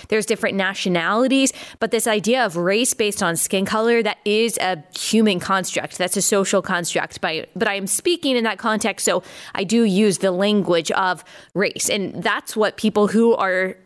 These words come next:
who say they're seeking equity, um, that is what they are looking at. They are looking at that superficial descriptor of white and black. So equity means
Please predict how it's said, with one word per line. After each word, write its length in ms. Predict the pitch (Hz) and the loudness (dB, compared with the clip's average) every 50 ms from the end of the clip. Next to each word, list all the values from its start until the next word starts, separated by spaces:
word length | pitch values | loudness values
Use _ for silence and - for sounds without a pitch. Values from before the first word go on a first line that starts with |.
| _ _ _ | _ _ _
who 180 | - 226 226 240 | 0 2 4 4
say 280 | 214 - 285 285 302 269 | 4 2 0 0 0 0
they're 160 | 247 226 208 | -2 -2 -2
seeking 480 | - - - 269 247 - 240 226 196 - - | -2 0 0 0 0 2 0 0 0 0 -4
equity, 540 | 202 220 _ - 202 180 165 156 180 - - - - - - - | -8 -8 _ -2 -2 0 0 0 -2 -4 -6 -14 -20 -20 -10 -4
um, 280 | - 202 196 190 190 185 - _ - | 0 0 0 0 -2 -6 -12 _ -4
that 320 | 190 170 220 226 240 247 | -2 0 0 0 0 0
is 160 | 254 240 - | -2 -2 0
what 180 | - 226 214 220 | 0 0 0 2
they 160 | - 220 220 | 2 2 2
are 80 | 220 214 | 2 2
looking 340 | 190 180 165 - 180 160 - | 2 0 0 0 -4 -4 -4
at. 180 | - - _ | -6 -4 _
They 100 | - 202 | 0 0
are 100 | 185 185 | 2 2
looking 380 | 180 185 208 208 - 262 247 226 | 2 2 2 2 2 2 2 2
at 160 | 208 202 - | 0 -2 -6
that 140 | - - - | -8 -6 -4
superficial 580 | - - 226 - 214 214 - 220 196 - 208 | -2 -2 0 0 0 0 0 0 2 2 0
descriptor 560 | 185 190 185 - - 220 190 - - 196 170 - | 2 2 0 0 0 -2 -4 -2 -2 -2 -2 0
of 160 | - 185 156 | -2 -6 -6
white 320 | 165 156 180 185 190 - - | -4 -4 -2 -2 -4 -2 -2
and 140 | 190 170 | -2 0
black. 360 | 165 180 160 - - - - - - - - - - | 0 -2 -2 -2 -8 -14 -14 -18 -18 -18 -18 -20 -12
So 220 | - - 254 240 - | -2 0 0 0 0
equity 460 | - 262 311 - - 330 302 277 226 196 | -2 -4 -6 -4 -2 0 2 2 2 4
means 480 | 185 175 170 170 170 175 - - - | 2 2 2 2 0 0 0 -2 -4